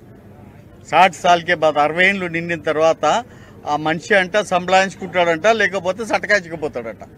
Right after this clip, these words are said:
ఈ కేసు ఇప్పుడు మనం చూస్తుంటే కేసీఆర్ గారి కేసు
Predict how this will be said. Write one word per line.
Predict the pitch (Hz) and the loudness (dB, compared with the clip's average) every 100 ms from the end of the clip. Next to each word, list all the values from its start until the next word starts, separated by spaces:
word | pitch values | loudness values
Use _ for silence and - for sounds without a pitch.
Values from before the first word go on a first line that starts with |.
| - - - - - - 185 | -20 -20 -20 -20 -20 -16 -10
ఈ | 190 | -6
కేసు | - 233 214 254 | 4 4 4 0
ఇప్పుడు | 208 214 | -2 -2
మనం | 196 190 190 | -4 -4 -6
చూస్తుంటే | 208 - 220 214 | -10 -10 -4 -2
కేసీఆర్ | 175 190 180 196 185 | 0 -2 2 2 4
గారి | 180 170 | 2 0
కేసు | - 180 180 180 180 | -2 -6 -6 -4 -4